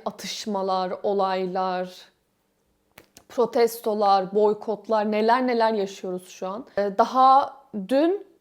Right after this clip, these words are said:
Sivasspor muydu ya? Hatırlamıyorum. Bir futbol takımına, e, vajinal doğumla ilgili bir pankart taşıttılar ve insanlar çıldırdı yani.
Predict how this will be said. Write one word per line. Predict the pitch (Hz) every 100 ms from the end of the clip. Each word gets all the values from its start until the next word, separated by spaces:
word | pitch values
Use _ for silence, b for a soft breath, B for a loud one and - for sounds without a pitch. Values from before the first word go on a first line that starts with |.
| _
Sivasspor | - 262 233 220 - - - 202
muydu | 185 180 175 185
ya? | 180 185 196 208 _
Hatırlamıyorum. | 214 - 202 226 208 190 190
Bir | 208
futbol | 240 - 233 220
takımına, | 233 - 220 214 214 220 226 - _ _ _ _ _
e, | 202 190 190
vajinal | 214 208 233 233 233
doğumla | 214 226 226 226 208
ilgili | 202 185 208 214 226 226 190
bir | 208
pankart | 208 220 196 190 208 208
taşıttılar | - 202 185 185 185 185 196
ve | 190
insanlar | 185 185 196 185 190 196
çıldırdı | - 185 175 175 170 175
yani. | 165 170 185